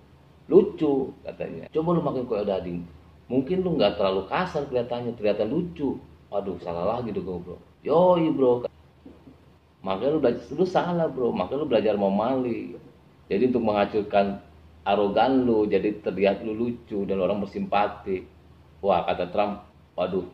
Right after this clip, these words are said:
salah lagi dong gua." Nah iya, bro, lu salah, lu pasti kalah. Dan itu sebenarnya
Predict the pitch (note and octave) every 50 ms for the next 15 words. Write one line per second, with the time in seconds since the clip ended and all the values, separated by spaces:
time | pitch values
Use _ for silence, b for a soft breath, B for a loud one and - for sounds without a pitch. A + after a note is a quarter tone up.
0 | - _ - F#2+ F#2 F#2 F2+ F#2+ F#2+ F#2+ F#2 F2 F#2 F2 F2 F2 F2 E2 E2 E2
1 | - - - - - - _ - - - _ _ _ - _ _ - - - -
2 | - - - _ _ _ _ - - F#2 F2+ F2+ F#2+ C#3 E3+ F#3 F#3 E3+ D3+ C3
3 | C#3 C#3 B2+ B2 B2 D#3 D#3 - D3+ C3+ C#3 C#3+ C#3+ D3 D3 C3 C3+ C3 B2 -
4 | - B2+ B2+ B2+ B2+ B2 A2 G#2 F#2 E2 - - - - _ - _ - G2 F2+
5 | E2+ D#2 G2 F2+ G2 G2 F#2 - G2 F#2 F#2 F2+ F2+ F2+ F2 F#2